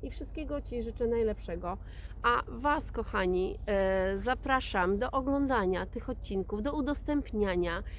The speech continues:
ponieważ tylko w taki sposób możemy pokazywać się światu, możemy, e, odkrywać siebie, e, można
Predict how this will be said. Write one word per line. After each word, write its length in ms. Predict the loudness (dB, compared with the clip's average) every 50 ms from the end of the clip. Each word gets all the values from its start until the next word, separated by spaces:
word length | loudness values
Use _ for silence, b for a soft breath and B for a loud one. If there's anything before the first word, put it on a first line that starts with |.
| B B B B
ponieważ 580 | 0 2 2 2 2 2 0 -2 -2 -4 -6 -10
tylko 360 | -4 -2 -2 -2 0 -2 -6
w 80 | -6 -4
taki 360 | -2 -2 -2 -2 -2 -4 -4
sposób 640 | -4 -2 -2 0 0 0 -2 -2 -4 -4 -4 -4 -4
możemy 540 | -4 0 0 2 2 2 2 2 2 0 B B B B B B -10 -6 -6
pokazywać 680 | -4 -4 -2 -2 -2 0 0 0 0 0 0 0 -2
się 100 | -4 -6
światu, 600 | -6 -8 -6 -2 -2 -2 -2 -2 -4 -4 -4 -4 -4 B B B B B
możemy, 440 | 0 0 2 2 2 2 2 4 4
e, 180 | 2 2 0 -2 -2 0 2 4 4 6 4 4 2 2 0
odkrywać 680 | -2 -2 -2 -4 -2 0 0 2 2 2 0 0 0 -4
siebie, 640 | -6 -4 -2 0 0 0 2 2 2 2 0 -2 -4 B B B B B B -2
e, 320 | 0 2 2 2 0 0 -2 -4
można 680 | -4 -2 2 2 2 2 2 2 2 2 4 2 2